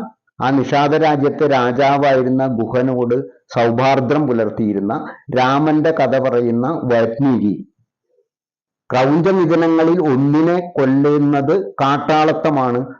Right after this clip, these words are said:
ആ കാട്ടാളത്തം നീ ചെയ്യരുത്, നീ അങ്ങനെ ചെയ്താൽ നിനക്ക് ശാശ്വതമായ പ്രതിഷ്ഠ അഥവാ സ്ഥാനം ഈ ലോകത്ത് ഉണ്ടാവില്ല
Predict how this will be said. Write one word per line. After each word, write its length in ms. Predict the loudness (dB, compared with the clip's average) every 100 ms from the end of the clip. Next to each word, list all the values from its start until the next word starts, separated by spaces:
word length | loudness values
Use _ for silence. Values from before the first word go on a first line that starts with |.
| -4 -2
ആ 20 | 0
കാട്ടാളത്തം 720 | -2 -2 -2 -2 -2 -2 -2 -2 0
നീ 80 | 0 0
ചെയ്യരുത്, 480 | 0 0 0 2 0 -2 -8 -20 -6 0
നീ 120 | 2 2
അങ്ങനെ 240 | 0 0 -2
ചെയ്താൽ 400 | 0 0 2 0 0 -8 -10 -4
നിനക്ക് 380 | -2 -2 -2 -2 -2
ശാശ്വതമായ 760 | -2 -2 -2 -2 0 0 0 0 -2
പ്രതിഷ്ഠ 440 | -4 -4 -6 -4 -4 -4 -6 -14 _ _ _ -8
അഥവാ 340 | -4 -2 -2 -4
സ്ഥാനം 560 | -4 -2 0 0 0 -2 -10 -18 -20 _ -2
ഈ 20 | 0 2
ലോകത്ത് 380 | 2 0 -2 -2 -2
ഉണ്ടാവില്ല 580 | 0 0 0 -2 -2